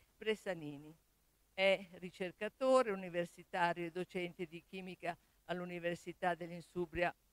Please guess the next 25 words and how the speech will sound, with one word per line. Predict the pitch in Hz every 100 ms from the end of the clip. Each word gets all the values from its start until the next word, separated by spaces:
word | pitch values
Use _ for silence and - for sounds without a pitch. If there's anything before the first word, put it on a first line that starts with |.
| _
a | 185 185
Como, | - 269 277 190 - _ _ _ _ -
curatore | 202 202 196 214 202 190 190
della | 185 180
rivista | 180 185 185 190 - - 175
Le | 180
Scienze | - 240 247 254 - 160 135 - _ _ _ _ -
e | 240
poi | - 202 196 220 240
ha | 190
realizzato | 185 196 196 190 170 185 185 -
anche | 175 185 185 175
la | 170
rubrica | 175 196 175 180 180
mensile | 170 180 - 190 185 175 180 160 _ _ _ _
Pentole | 208 202 190 185 170
e | 165
Provette, | - 170 139 143 _ 226 269 320
ok? | - 175 185 160 175
È | 202
anche | 196 196 196
autore | 196 196 - 208 196 185
di | 165
un | 190 180
blog, | 160 151 151 - 214 262